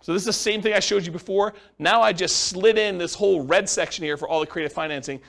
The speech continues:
so that you can get a visual of, like, how effective these are compared to these other strategies. And it's super effective, right? I mean, I think s-, uh, the creative financing ones, and I did all the variations that we just covered, it's pretty fast compared to almost everything else we've done.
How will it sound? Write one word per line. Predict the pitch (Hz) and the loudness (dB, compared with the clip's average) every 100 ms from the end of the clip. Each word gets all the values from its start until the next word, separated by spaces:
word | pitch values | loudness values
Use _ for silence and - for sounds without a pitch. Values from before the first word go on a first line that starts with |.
| _ | _
so | - 180 | -6 -4
that | 180 | -2
you | 220 | -4
can | 220 | -2
get | 208 180 | -2 -2
a | |
visual | 160 185 170 165 151 | 0 0 0 0 0
of, | 147 | 0
like, | 147 - | -2 -2
how | - 180 170 170 170 _ _ _ _ _ _ - | 0 2 2 0 -4 _ _ _ _ _ _ -12
effective | - 240 240 170 131 | 4 4 4 -4 -2
these | 202 185 | -2 0
are | 147 135 | 2 0
compared | 139 151 - 185 | -2 -6 -2 0
to | 165 | -2
these | 147 | -4
other | 165 156 | -2 -2
strategies. | - 190 160 123 - | 0 0 0 -4 -6
And | 170 170 | -4 0
it's | 208 - | 0 0
super | 240 - 127 | -2 -2 -4
effective, | 117 101 - | -6 -10 -4
right? | 123 170 - - _ - | -2 -2 -6 -20 _ -4
I | |
mean, | 156 151 | 0 0
I | |
think | 202 | -2
s-, | - - | -6 -4
uh, | 139 | -6
the | 135 | -6
creative | 139 240 226 | -2 0 0
financing | - 202 175 156 | 0 -2 -2 -6
ones, | 143 143 139 - _ - | -6 -6 -8 -16 _ -4
and | 156 | 0
I | 170 | 0
did | 190 | 0
all | 170 196 | 4 4
the | 208 | 4
variations | 160 180 175 175 156 | 0 0 0 -2 -4
that | 151 | -4
we | 135 131 | -2 -4
just | 139 | -6
covered, | - 202 147 131 - _ _ _ | -2 -2 -2 -8 -14 _ _ _
it's | - - | -4 -4
pretty | - 359 | -2 -2
fast | - 185 208 - - | 0 2 2 2 -4
compared | 156 190 165 | -6 -4 -4
to | |
almost | - 170 - | -4 -6 -6
everything | 180 180 180 | -6 -4 -4
else | 165 - | -6 -6
we've | 131 | -8
done. | 127 156 101 | -6 -6 -8